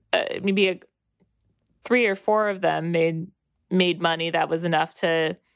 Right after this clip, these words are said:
make them rich for the rest of their lives. Um, but the vast majority of them just got a little salary bump. <laughs> And it was actually very, very painful for them to go through that, because if you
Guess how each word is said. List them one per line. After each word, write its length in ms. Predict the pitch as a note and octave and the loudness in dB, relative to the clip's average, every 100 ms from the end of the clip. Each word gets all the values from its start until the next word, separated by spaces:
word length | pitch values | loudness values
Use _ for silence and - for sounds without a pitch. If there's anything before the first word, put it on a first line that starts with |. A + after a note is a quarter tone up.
| _ | _
make 240 | - F#3 F#3 | -2 -2 0
them 220 | E3+ E3 | -2 0
rich 220 | E3 E3 | -2 -2
for 80 | F3+ | -4
the 80 | E3 | -2
rest 240 | D#3+ F3+ | -2 -4
of 60 | D#3+ | -6
their 140 | D#3 | -2
lives. 440 | D#3+ D#3+ D#3 D#3+ - - - - _ | -2 -2 -2 -6 -16 -20 -20 -20 _
Um, 260 | F#3+ F3+ E3 _ _ F#3+ | -2 -2 -6 _ _ -2
but 380 | A3+ G#3 E3+ _ _ - | 0 0 -4 _ _ -4
the 120 | F#3+ | 0
vast 300 | A3+ F#4+ - | 0 -2 -6
majority 380 | B3+ D4 C#4+ A#3+ | 0 2 2 0
of 80 | |
them 180 | D#3+ E3+ | -2 -4
just 160 | G3 A3+ | -4 -4
got 160 | G3+ | -2
a 60 | G#3 | -2
little 160 | C#4 C4 | -2 -2
salary 400 | - C#4 C#4+ F#3+ | 0 0 -2 -2
bump. 300 | - A2+ - - - - | -2 -2 -6 -16 -6 -4
<laughs> 120 | - _ D4+ - | -4 _ -6 -4
And 280 | G#3+ G#3 G#3 | -4 -4 -6
it 180 | G#3+ A#3 | -8 -6
was 140 | A#3 | -2
actually 260 | C#4 - D#4 | -2 -2 -4
very, 280 | A#3+ B3 - _ _ _ _ | -2 -2 -6 _ _ _ _
very 320 | G#3 B3 C#4 | 0 0 0
painful 540 | C#4 C4 D#4+ G#4+ G#3 F3 | -4 -4 -4 -2 -2 -2
for 180 | G3+ | -2
them 380 | F#3 E3 D#3+ A3 | 0 0 -2 -8
to 160 | G#3+ A#3 | -8 -4
go 220 | G#3 G3 | 0 0
through 280 | G3 C#4+ E4+ | -2 -2 0
that, 260 | E3 E3 - | 0 -2 -4
because 500 | F#3+ A3 G3 F#3 - - _ _ _ | -4 -2 -2 -2 -10 -20 _ _ _
if 240 | G#3+ B3 - | -2 -2 -6
you 420 | A3+ A#3 A3 A3 | -6 -4 -2 -2